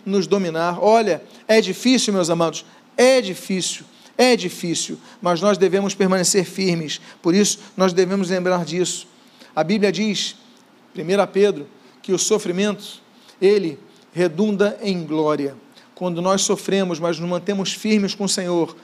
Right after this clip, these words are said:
sem abdicar de nossa fé, sem, eh, desvanecer em nossa fé,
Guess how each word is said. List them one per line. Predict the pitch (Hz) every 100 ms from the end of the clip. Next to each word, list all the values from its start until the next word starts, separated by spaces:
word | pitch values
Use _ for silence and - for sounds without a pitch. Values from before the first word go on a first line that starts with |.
| - -
sem | - - 214 220 185 - - -
abdicar | 185 165 - - 196 196
de | 190
nossa | 190 196
fé, | 165 190 180 156 - -
sem, | - - 214 226 185 - -
eh, | 175 175 165 160 160 160 156
desvanecer | 147 202 220 196 - 220 202
em |
nossa | 196 202 196
fé, | 165 185 185 165